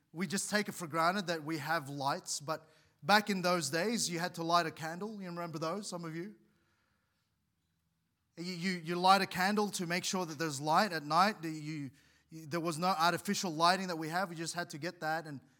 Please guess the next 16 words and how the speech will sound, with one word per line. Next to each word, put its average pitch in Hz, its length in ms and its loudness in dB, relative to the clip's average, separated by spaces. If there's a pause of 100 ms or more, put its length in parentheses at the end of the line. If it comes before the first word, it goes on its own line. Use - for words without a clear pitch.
have 160 180 -4
that 160 140 -2
little 170 200 -4
flame 156 380 -6
and 147 100 -8
walk 156 220 -8
around. 190 260 -12 (1080)
He's 190 100 -4
saying 233 140 4
you 226 80 4
don't 247 180 4
light 196 340 6
that 180 240 4
to 180 80 -6
hide 180 300 2
it. 185 100 -8